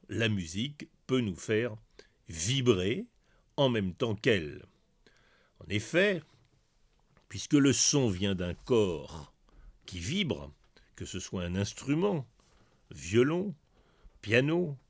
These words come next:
trompette, ou que ce soit directement d'une percussion, d'une, par exemple, d'une peau qui vibre, lorsque l'onde nous en parvient, elle fait forcément vibrer le nôtre.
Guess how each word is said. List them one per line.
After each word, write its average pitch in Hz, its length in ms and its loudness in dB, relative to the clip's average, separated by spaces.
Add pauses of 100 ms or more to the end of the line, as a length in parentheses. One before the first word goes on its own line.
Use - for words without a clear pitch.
(140)
trompette, - 720 0 (380)
ou - 60 -16
que 107 160 -8
ce 95 160 -8
soit 101 340 -2
directement 90 600 -4
d'une 69 260 -12 (220)
percussion, 117 680 -2
d'une, 127 400 -14 (600)
par 76 160 -4
exemple, 87 680 -6 (540)
d'une 85 360 -8
peau 110 460 4
qui 90 160 -12
vibre, 120 500 -6 (540)
lorsque - 400 2
l'onde 131 720 6 (1080)
nous 95 220 -2
en 85 100 -2
parvient, 135 640 -2 (440)
elle 127 160 4
fait 180 180 4
forcément 135 480 -2
vibrer 127 400 0
le 131 140 4
nôtre. 87 480 -6